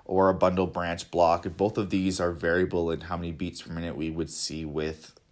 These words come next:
um, heart rate. And then the last type is the ventricular arrhythmias. These are a little bit more dangerous,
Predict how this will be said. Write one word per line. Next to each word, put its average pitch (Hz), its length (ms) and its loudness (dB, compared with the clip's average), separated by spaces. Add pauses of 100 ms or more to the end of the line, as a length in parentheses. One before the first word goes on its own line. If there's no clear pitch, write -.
(120)
um, 62 320 -10
heart - 260 -2
rate. - 460 -4 (400)
And 117 120 0
then 123 100 4
the 113 100 6
last 107 400 10
type 92 280 2
is 87 140 0
the 90 100 -2
ventricular 90 520 -2
arrhythmias. 87 680 -2
These 113 220 -2
are 117 80 6
a 110 60 4
little 98 180 4
bit 90 160 -4
more 87 280 -2
dangerous, 82 880 -2